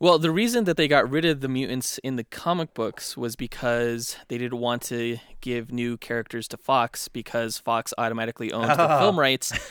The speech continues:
Speaker 1: to any new
Speaker 2: <laughs>
Speaker 1: mutant character that was introduced in the comics.
Speaker 2: Oh, it's politically driven or financially driven.
Speaker 1: <laughs> That
Speaker 2: Insane.
Speaker 1: being
Speaker 2: Love it.
Speaker 1: said, they did have some really cool, uh, creative stories that came out of it, such as, you know,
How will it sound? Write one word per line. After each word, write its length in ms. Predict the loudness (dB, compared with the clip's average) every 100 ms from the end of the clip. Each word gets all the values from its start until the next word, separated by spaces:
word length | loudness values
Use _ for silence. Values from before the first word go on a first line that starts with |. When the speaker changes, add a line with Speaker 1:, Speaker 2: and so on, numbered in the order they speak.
| -14 -2
Speaker 1:
to 160 | 0
any 240 | 2 2 2
new 260 | 2 2
Speaker 2:
<laughs> 60 | 2
Speaker 1:
mutant 360 | 2 2 2 2
character 340 | 2 2 0
that 100 | 2
was 180 | 2 0
introduced 500 | -4 -6 -4 -4 -4
in 80 | -8
the 60 |
comics. 640 | -10 -4 -2 -2 -8 -20 -20 _ _ _ -6 4
Speaker 2:
Oh, 300 | 8 10 8
it's 140 | 6
politically 680 | 0 2 6 6 4 2 4
driven 320 | 6 6 6
or 80 | 6
financially 560 | 6 4 2 2 0
driven. 520 | 2 4 4 4 2 -2
Speaker 1:
<laughs> 60 | 4
That 240 | 6 6
Speaker 2:
Insane. 80 | 4
Speaker 1:
being 240 | 4 4
Speaker 2:
Love 180 | 4 4
it. 40 | 6
Speaker 1:
said, 360 | 6 6 4
they 160 | 2 0
did 320 | 2 2 2
have 360 | 0 0 0 0
some 480 | -2 0 0 0 -2
really 400 | -2 0 -2 -4
cool, 580 | -6 -2 2 2 2 -2 -8 -16 -10 -2
uh, 340 | 2 2 2 -2 -8 _ -12
creative 500 | -6 -2 2 2 0
stories 480 | -2 0 0 0 -2
that 180 | -4 -6
came 280 | -8 -6 -2
out 180 | -2
of 100 | -2
it, 180 | -4 -6 -8
such 300 | -8 -6 -4 -4
as, 200 | -4 -4
you 60 |
know, 260 | -4 -4